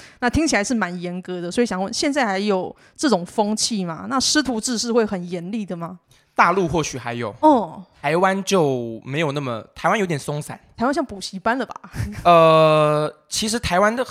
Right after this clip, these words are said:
Speaker 2: 就我所知啦，当代到现在还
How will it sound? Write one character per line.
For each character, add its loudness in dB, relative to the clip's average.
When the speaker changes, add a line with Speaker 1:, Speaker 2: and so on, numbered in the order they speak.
Speaker 2:
就 4
我 4
所 -6
知 -12
啦， -4
当 0
代 -2
到 2
现 -4
在 -4
还 -6